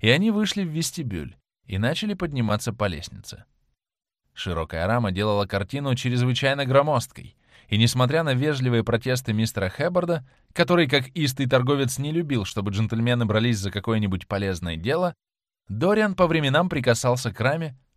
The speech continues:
будто помогая нести. «Порядочная тяжесть, сэр!» — отдуваясь, проговорил маленький человечек, когда они добрались до верхней площадки.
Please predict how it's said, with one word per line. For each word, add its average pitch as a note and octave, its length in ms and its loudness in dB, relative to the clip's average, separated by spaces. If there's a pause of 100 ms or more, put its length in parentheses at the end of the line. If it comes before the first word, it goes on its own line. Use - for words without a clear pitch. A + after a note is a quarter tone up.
будто D#3 340 -6
помогая G2+ 580 -2
нести. - 500 -10 (1400)
«Порядочная D3+ 680 4
тяжесть, B2+ 460 2
сэр!» — F#2 360 -2 (380)
отдуваясь, F2 640 0
проговорил F#2+ 480 2
маленький A2+ 480 4
человечек, D3+ 640 -2 (180)
когда C3+ 360 2
они F#3 200 0
добрались C3+ 480 0
до B2+ 140 2
верхней A2 440 -2
площадки. - 720 -8